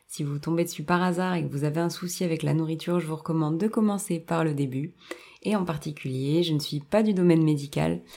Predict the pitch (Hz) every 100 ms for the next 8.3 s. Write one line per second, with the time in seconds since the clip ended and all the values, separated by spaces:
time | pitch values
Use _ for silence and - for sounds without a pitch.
0 | - - 165 156 156 208 208 196 185 180
1 | 175 214 190 196 185 165 160 175 175 -
2 | 160 175 147 - 170 170 147 160 190 160
3 | - - 131 _ - 160 220 - 175 170
4 | 156 147 127 147 180 180 - - - -
5 | 196 175 156 - 160 143 143 - 156 143
6 | 151 180 - 160 143 165 180 160 180 -
7 | 160 147 - 147 160 - - 175 175 143
8 | 139 110 139